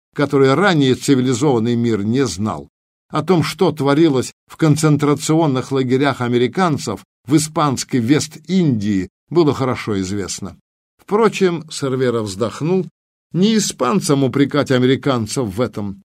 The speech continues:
Испанская армия сама вовсю пользуется на Кубе американским опытом, сгоняя население районов, охваченных мятежными настроениями, в такие же концентрационные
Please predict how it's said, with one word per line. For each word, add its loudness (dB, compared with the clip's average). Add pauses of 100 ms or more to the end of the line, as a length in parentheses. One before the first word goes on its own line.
(100)
Испанская 0
армия 2
сама -2
вовсю 0
пользуется 0
на -2
Кубе 2 (180)
американским 2
опытом, 0 (160)
сгоняя 0
население 0
районов, 0
охваченных -4
мятежными -2
настроениями, -2 (180)
в -20
такие 0
же -2 (240)
концентрационные -4